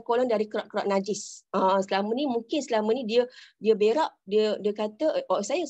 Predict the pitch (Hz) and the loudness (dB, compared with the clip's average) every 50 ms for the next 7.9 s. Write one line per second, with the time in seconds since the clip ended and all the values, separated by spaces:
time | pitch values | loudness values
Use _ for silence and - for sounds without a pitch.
0 | - _ - 208 208 - - 349 320 285 320 262 254 285 247 - - - - - | -6 _ -6 -6 -4 -2 -2 -2 0 0 -2 0 2 2 2 2 0 -2 0 0
1 | 285 220 190 202 214 214 214 - 240 226 - - 220 - 269 226 208 214 214 220 | 0 0 0 -2 -4 -6 -8 -6 -4 -4 -2 -4 -4 -4 -6 -2 0 0 0 0
2 | 214 208 240 226 214 208 220 214 220 247 254 220 - - - - - - - - | 0 0 0 0 0 -2 -2 -2 0 0 0 0 -2 -4 -10 -20 -20 -12 -6 -4
3 | 214 226 254 220 214 214 226 226 226 - 202 220 226 220 226 220 226 233 220 - | -2 0 0 2 2 2 4 2 2 4 4 4 4 4 4 2 2 2 2 2
4 | - 214 220 214 220 226 226 240 233 226 220 226 - 240 240 240 226 196 190 196 | 4 2 4 4 6 6 6 6 4 2 0 0 -2 0 0 0 -2 -4 -4 -2
5 | 226 220 220 226 220 - - - _ - 202 214 214 - 240 - - - - 254 | 0 0 0 0 -4 -8 -20 -12 _ -4 -4 -4 -4 -6 -8 -8 -8 -6 -4 -2
6 | 247 240 233 226 233 226 226 - 254 214 196 202 202 - 175 185 190 196 196 - | 0 0 0 0 0 0 2 4 4 4 2 0 -2 -2 0 0 2 0 0 0
7 | 233 226 214 226 220 214 214 226 226 240 226 208 - - _ - 240 226 | 0 0 2 2 2 2 2 0 0 0 0 -2 -2 -6 _ 0 0 2